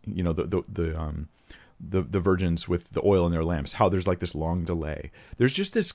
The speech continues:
long delay. There's a master who, who says, "My, my master is," or there's a, a servant who's like, "My master delays," and he starts beating his fellow servants. You see, there's just this, like, he's trying to get into their hearts that there's a long delay.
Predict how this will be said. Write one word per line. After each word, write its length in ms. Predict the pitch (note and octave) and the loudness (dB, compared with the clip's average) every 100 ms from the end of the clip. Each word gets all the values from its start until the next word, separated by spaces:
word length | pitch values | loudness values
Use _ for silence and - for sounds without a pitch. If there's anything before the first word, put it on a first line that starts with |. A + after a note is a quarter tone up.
| - | 0
long 440 | G2+ G#2+ A2 G#2+ | 4 6 6 2
delay. 380 | F#2 F#2 F#2 C#2+ | 2 2 2 2
There's 160 | G2 | 2
a 60 | F#2 | 4
master 360 | G2+ A#2 - F2 | 2 2 0 -2
who, 220 | F2+ E2 | 0 -2
who 120 | - G2 | -2 0
says, 220 | F#2 E2+ | 0 0
"My, 240 | F#2 F#2 - | 0 0 -2
my 160 | F#2 | -2
master 380 | F2+ D3 F3 F#3 | 2 2 4 6
is," 280 | E3+ - - | 6 4 -2
or 160 | G2+ F2+ | 0 2
there's 180 | F#2 | 0
a, 160 | F#2+ F2+ | -2 -4
a 100 | - | -6
servant 280 | - B2+ F#2 | 0 2 2
who's 120 | F2+ | 0
like, 120 | E2+ F2+ | -2 0
"My 80 | |
master 320 | G2 B2 - B2+ | 2 2 2 2
delays," 560 | G#2 G#2 C#3 D#2+ F2 | 4 4 4 4 2
and 100 | C#2+ | 0
he 60 | E2+ | -4
starts 180 | F#2+ F2+ | -4 -2
beating 280 | G2 F#2+ | -2 0
his 100 | F2+ | -2
fellow 200 | - F2 | -2 -2
servants. 400 | D#2 A2 A#2+ - - - - - _ - | 0 -2 -2 -6 -14 -18 -20 -20 _ -8
You 100 | A2 | -2
see, 120 | C3 | 0
there's 200 | A2 G#2+ | 0 2
just 160 | A2 - | 0 0
this, 220 | G2 - | -2 2
like, 340 | F2 D#2+ - _ _ _ _ | 2 2 -4 _ _ _ _
he's 160 | - A2+ | -6 0
trying 160 | C3 | 2
to 60 | A#2+ | 4
get 120 | A2 | 4
into 160 | G#2 G#2 | 2 0
their 140 | F2+ | -2
hearts 260 | F#2+ F#2+ - | 2 0 -2
that 140 | F2 | -4
there's 160 | F2 E2+ | -2 -2
a 40 | |
long 260 | D#2+ D#2+ D2+ | -2 -4 -6
delay. 380 | D2 D2+ C#2 | -6 -6 -8